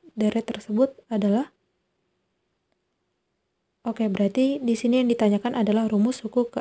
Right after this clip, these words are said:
N. Nah, kalau rumus suku ke N, berarti yang ditanyakan adalah U N.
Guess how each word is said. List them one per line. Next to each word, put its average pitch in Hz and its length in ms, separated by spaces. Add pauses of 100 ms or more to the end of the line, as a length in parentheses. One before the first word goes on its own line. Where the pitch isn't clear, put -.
N. 190 160 (960)
Nah, 196 240
kalau 208 240
rumus 202 320
suku 202 160
ke 233 160
N, 254 400
berarti 202 320
yang 247 80
ditanyakan 220 480
adalah 220 340 (840)
U 233 160
N. 202 380